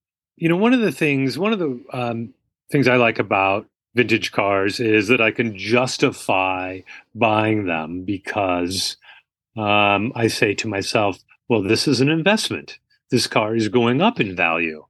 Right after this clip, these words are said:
So while I may be spending too much money for this car now,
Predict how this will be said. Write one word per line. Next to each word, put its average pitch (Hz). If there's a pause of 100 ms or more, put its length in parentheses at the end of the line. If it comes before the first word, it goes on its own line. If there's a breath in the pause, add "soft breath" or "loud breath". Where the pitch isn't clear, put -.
(280 soft breath)
So 113 (280 soft breath)
while 147 (300 soft breath)
I 139
may 165
be 135 (300)
spending 117
too 247
much 139
money 95 (560)
for 113
this 98
car 98
now, 120